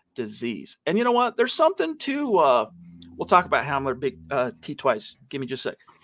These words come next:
There's something to that whole concept of, uh, you know, trying to rid your body of toxins. Have you heard of those foot soaks, by the way, Zach, where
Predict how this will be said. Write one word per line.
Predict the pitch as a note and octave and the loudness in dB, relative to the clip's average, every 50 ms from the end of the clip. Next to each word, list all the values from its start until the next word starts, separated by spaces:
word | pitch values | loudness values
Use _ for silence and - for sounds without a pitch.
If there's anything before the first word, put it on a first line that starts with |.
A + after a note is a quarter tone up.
| - - | -6 0
There's | F#3 G3 G#3+ | 2 2 2
something | - C#4+ C#4+ D4+ D4+ D4 B3 G#3+ | 2 0 -2 -4 -4 -6 -6 -6
to | - - A3 G#3 G#3 | -4 -2 -2 -2 0
that | F3 D3+ C3 - - | 2 2 2 2 0
whole | - - D3 D3 C#3+ - _ _ | -2 -4 -4 -4 -4 -6 _ _
concept | - - D3 C#3+ C#3+ C#3 - B2 G#2 G2+ _ - | -8 -4 -2 -2 -2 -4 -6 -8 -10 -10 _ -12
of, | G2 G2 G2 F#2 F2+ _ - | -10 -10 -10 -12 -14 _ -18
uh, | - - - - _ _ _ _ _ _ | -18 -18 -18 -20 _ _ _ _ _ _
you | - A#2 - | -20 -18 -18
know, | - - _ _ - | -20 -20 _ _ -14
trying | - - D#3 D#3 D#3+ D3+ - | -8 -6 -4 -4 -6 -8 -10
to | - C#3+ C3 A2 | -10 -10 -10 -6
rid | A#2 C#3 D3+ D#3+ C#3+ C3 | -4 -4 -4 -4 -4 -6
your | C#3+ C3 | -6 -4
body | A#2 B2+ B2 B2+ C3 C3+ B2 G#2+ | 0 0 0 0 0 -2 -4 -8
of | G2 _ | -10 _
toxins. | - - C3 A#2 A#2+ - - D3 D3 C#3+ - - - - - - - - - | -8 -4 -4 -4 -4 -6 -10 -14 -14 -14 -16 -20 -20 -20 -20 -20 -18 -14 -12
Have | D#3 D#3 | -8 -6
you | A3 C4 | -4 -2
heard | D4 C#4 B3+ | 0 2 2
of | G#3+ | 4
those | F3+ E3+ D#3 C#3+ | 4 4 2 0
foot | - - _ - D#3+ D#3+ - | -2 -10 _ 2 2 2 2
soaks, | - - E3 D#3+ E3 E3 - - | 0 -4 -4 -4 -4 -4 -8 -14
by | - - D3 C#3+ | -8 -4 -4 -2
the | D3 D3 | -2 -2
way, | C#3 D3 D3 | -2 -2 -4
Zach, | C#3 C#3+ C#3+ D#3 D#3 - | -4 -4 -4 -4 -4 -4
where | C#3 B2 A2+ G#2+ G#2 | -2 -2 -2 -2 -4